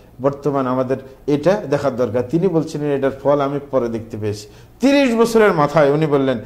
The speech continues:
তিরিশ বছর যেতে না যেতে আগের সরকারের ছেলেদেরকে বনু মিয়ার মসজিদে,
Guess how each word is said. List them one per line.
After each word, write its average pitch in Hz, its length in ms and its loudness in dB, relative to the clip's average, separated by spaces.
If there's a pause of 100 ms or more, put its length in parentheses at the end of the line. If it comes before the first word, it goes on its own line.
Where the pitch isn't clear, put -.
(260)
তিরিশ 226 260 2
বছর 214 240 -2
যেতে 214 360 2
না 254 160 4
যেতে 208 380 2 (220)
আগের 202 380 2
সরকারের 214 540 0
ছেলেদেরকে 202 600 -2 (280)
বনু 196 300 0
মিয়ার 196 260 -2
মসজিদে, 190 500 -4